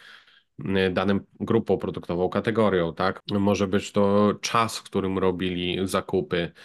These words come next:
częstotliwość, cokolwiek chcemy. I takich segmentów możemy sobie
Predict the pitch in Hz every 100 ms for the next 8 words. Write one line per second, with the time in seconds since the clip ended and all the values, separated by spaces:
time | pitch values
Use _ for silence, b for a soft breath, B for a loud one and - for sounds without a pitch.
0 | B B B - 110 107 110 107 117 107
1 | 90 87 - - - - _ - - 107
2 | - 110 101 92 - 85 85 101 110 b
3 | b b b b b - - - 101 113
4 | 110 95 98 92 87 98 92 92 90 -
5 | 85 90 90 90 87